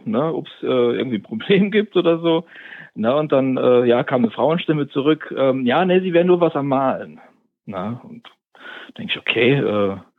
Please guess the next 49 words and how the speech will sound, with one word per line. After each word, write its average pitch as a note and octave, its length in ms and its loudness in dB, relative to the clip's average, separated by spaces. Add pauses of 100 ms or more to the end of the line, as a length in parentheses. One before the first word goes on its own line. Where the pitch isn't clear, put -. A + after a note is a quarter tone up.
(240)
sag - 80 -16
mal, - 160 -10
was - 180 -14
malst A#2+ 320 0
denn A2+ 100 -2
da?" G2 300 -4 (460)
"Ja, F3 160 4
hier F3+ 220 2
eure F3 220 2
Gegend G3+ 380 0
mal E2 260 -2
ich, - 160 -10
ne? A2 160 -4
Hier C#3+ 200 0
eure, C3 500 2
eure C3 260 0
Aussicht, D3 480 0 (140)
euren G2+ 300 -8
Hof D3 360 -2
und, G#2+ 340 -6
und - 280 -14
den A2 140 -10
Wald." D3 360 2
Und, A#2 320 -2
ähm, A#2 360 2 (880)
da G#2+ 100 -8
war A#2 160 0
sie B2 80 -2
direkt B2 280 2
so B2 80 2
ein A2 60 0
bisschen, B2 380 2
äh, A2 260 2
eingeschüchtert D#3 760 2
und C3 180 0
sagte, B2+ 240 -6
"Na A#2 140 -2
ja, C3 120 2
und, B2 280 -4
äh, A2+ 220 2
sie G#2+ 140 -6
hätte G#2 160 -6
da A2 120 2
oben A#2+ 240 -2
am A2 100 -2
Waldrand A2+ 400 0
ein A2 120 -14
Zelt A#2+ 220 2
stehen, F2+ 380 -6